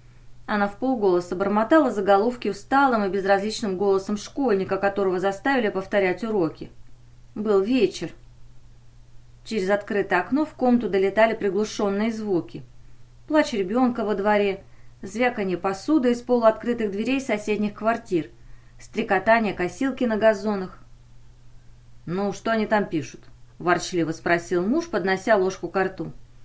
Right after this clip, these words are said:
«Обычные новости», — пробурчала жена. «С будущего месяца атомная энергия подорожает». «Свинство! А еще что?»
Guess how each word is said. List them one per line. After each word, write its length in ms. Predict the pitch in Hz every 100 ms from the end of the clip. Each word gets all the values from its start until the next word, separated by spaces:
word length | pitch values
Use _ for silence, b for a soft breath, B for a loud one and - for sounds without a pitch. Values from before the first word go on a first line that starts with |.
| b b b b b b b b b -
«Обычные 640 | 262 277 349 - 277 262
новости», — 880 | 233 226 214 190 190 - - 180 170 b b b
пробурчала 680 | 190 180 190 190 220 175 175
жена. 440 | 170 180 170 160 - - b b b b b
«С 120 | 247
будущего 560 | 269 370 370 349 262 226
месяца 720 | 220 262 277 277 247 247 262
атомная 520 | 330 311 214 190 180
энергия 500 | 180 240 285 240 240
подорожает». 920 | 240 302 240 175 147 160 160 156 151 - - - - - - - -
«Свинство! 800 | - 175 170 160 156 - 156 147 -
А 160 | - 240
еще 320 | 240 - 202
что?» 320 | 196 - 170